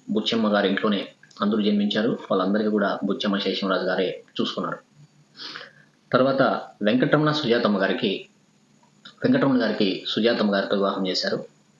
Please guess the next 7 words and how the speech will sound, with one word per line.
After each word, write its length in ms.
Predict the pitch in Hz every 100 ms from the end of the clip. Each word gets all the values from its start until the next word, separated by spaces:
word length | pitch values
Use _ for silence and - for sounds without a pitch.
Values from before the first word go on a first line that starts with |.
| _ -
ఇది 100 | 107
రెండో 220 | 101 110
తరం 200 | 107 98
అన్నమాట. 260 | 92 92 117 - - - _ _ _ - - -
వీళ్ళకి 600 | 113 143 147 135 104 - - _ _ _ _
శశిభూషణం 540 | - 123 143 139 139 123
రాజు, 380 | 110 110 123